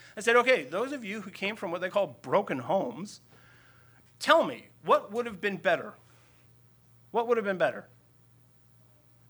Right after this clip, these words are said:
Use your sanctified wisdom, and you tell me what would have been better than what you went through.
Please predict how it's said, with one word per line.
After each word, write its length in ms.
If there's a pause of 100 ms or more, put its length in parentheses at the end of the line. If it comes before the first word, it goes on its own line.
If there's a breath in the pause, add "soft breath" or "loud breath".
(260)
Use 240
your 120
sanctified 640
wisdom, 380
and 140
you 80
tell 240
me 80
what 280
would 120
have 80
been 160
better 260
than 140
what 160
you 140
went 180
through. 240